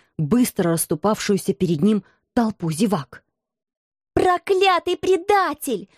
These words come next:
Стойте! Не трогайте меня! На самом деле я свободная женщина! А ты,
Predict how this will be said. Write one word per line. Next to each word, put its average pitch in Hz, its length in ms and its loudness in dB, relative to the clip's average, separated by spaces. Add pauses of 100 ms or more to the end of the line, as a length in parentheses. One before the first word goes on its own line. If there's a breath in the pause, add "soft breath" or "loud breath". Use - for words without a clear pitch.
(160)
Стойте! 370 720 -2 (140 soft breath)
Не 392 140 4
трогайте 359 500 0
меня! 254 380 0 (280)
На 277 160 4
самом 330 420 2
деле 330 240 2
я 311 220 2
свободная 320 640 0
женщина! 247 600 -2 (360)
А 262 160 2 (180)
ты, 339 260 4